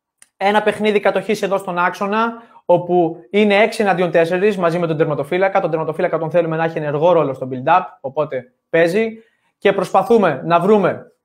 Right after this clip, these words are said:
είτε στον κενό χώρο εδώ πέρα, είτε μπαλιά εδώ πέρα, μπροστά από τη σέντρα, απαγορεύεται η πάσα στο πλάι, ε, για να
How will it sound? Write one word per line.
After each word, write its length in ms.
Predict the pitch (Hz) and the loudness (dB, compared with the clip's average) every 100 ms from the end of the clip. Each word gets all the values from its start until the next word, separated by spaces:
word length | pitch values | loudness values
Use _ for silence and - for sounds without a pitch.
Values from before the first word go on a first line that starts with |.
| _ _ - | _ _ -4
είτε 320 | 233 240 240 | -2 2 0
στον 240 | 240 214 | 2 2
κενό 280 | 196 202 208 | 2 4 2
χώρο 340 | 208 208 190 | 4 4 4
εδώ 220 | 160 151 147 | 4 2 0
πέρα, 440 | 180 214 226 226 | 2 4 4 0
είτε 240 | 208 214 214 | -4 -4 -2
μπαλιά 380 | 190 190 196 180 | 0 2 2 2
εδώ 160 | 156 | 0
πέρα, 220 | 147 175 170 | -2 -2 -2
μπροστά 260 | 160 175 | -2 -2
από 80 | 170 | -4
τη 60 | 147 | -4
σέντρα, 520 | 160 160 185 202 156 | -6 -4 -2 -2 -4
απαγορεύεται 540 | 156 147 165 170 165 | -6 -4 -2 -2 -4
η 60 | 147 | -6
πάσα 280 | 151 135 131 | -4 -6 -10
στο 120 | - | -8
πλάι, 440 | 156 185 220 233 - _ _ _ _ - | -2 0 0 -4 -12 _ _ _ _ 0
ε, 480 | 175 180 180 180 180 | 2 4 2 0 0
για 220 | 170 | 0
να 120 | 180 | 0